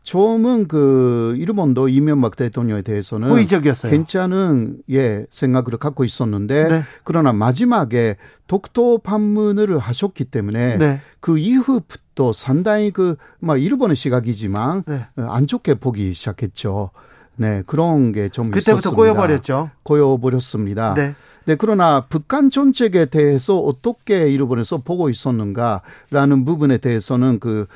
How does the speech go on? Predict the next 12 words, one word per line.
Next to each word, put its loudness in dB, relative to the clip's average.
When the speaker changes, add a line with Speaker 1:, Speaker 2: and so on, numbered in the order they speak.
Speaker 1:
일본 2
쪽의 2
뉴스는 0
거기에 -2
대해서는 0
깊이 -4
나온 4
것은 0
없습니다. -4
Speaker 2:
알겠습니다. -4
Speaker 1:
네. -2
Speaker 2:
어, -4